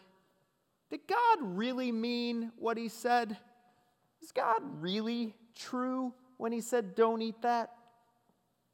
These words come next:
And the woman believed the lie along with her husband. And then they attempted to lie to God by hiding from him.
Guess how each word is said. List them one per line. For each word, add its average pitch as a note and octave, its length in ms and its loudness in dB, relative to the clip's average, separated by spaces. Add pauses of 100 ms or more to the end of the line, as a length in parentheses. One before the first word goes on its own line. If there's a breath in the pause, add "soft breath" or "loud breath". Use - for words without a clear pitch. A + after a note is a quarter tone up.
(760)
And F#3 120 4
the G3 60 6
woman A3+ 440 2
believed G3+ 760 0
the G3 120 4
lie G3 420 10 (880)
along A3 380 4
with A3 140 8
her A3 100 8
husband. C#3 540 2 (1500)
And E3+ 120 4
then C4+ 220 10
they A#3 160 10
attempted A3 460 6
to G#3 100 6
lie A3 400 12
to A3 80 8
God F#3 400 8
by G3 160 8
hiding G3 480 6
from C3+ 300 -2
him. A#2+ 200 -8